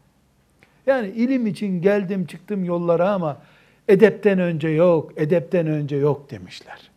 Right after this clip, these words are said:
Önce edep. "Edep bir tac imiş nuri hudadan, giy ol tacı emin ol her beladan." demişler.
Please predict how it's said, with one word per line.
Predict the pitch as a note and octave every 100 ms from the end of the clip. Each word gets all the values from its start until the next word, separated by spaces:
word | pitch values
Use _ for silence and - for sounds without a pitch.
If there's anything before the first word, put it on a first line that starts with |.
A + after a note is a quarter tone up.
| _ _ _
Önce | B3 A3 E3+
edep. | F3+ D3 C#3 A#2 - _ _ _ _ _ _ _ _ _ -
"Edep | F#3 A3+ F3 -
bir | F3+ F3+ D#3+
tac | E3 G3 F3+ D#3+
imiş | F3 F3 E3 -
nuri | D3+ F#3 F3 E3 D3+
hudadan, | D#3+ D#3+ E3 D#3 C#3+ D#3+ E3+ E3+ - _ _ _ _ _ -
giy | A#3 A3+ F#3 F3+ - _ -
ol | G3 E3+ C#3+
tacı | F3+ G3+ F3 C#3+ D#3+
emin | F3 D#3+ F#3+ A3 F3
ol | E3 D3+ B2+
her | D3+ C#3
beladan." | C#3+ C#3 C3+ B2 B2+ A2+ F#2+
demişler. | G#2 - - - -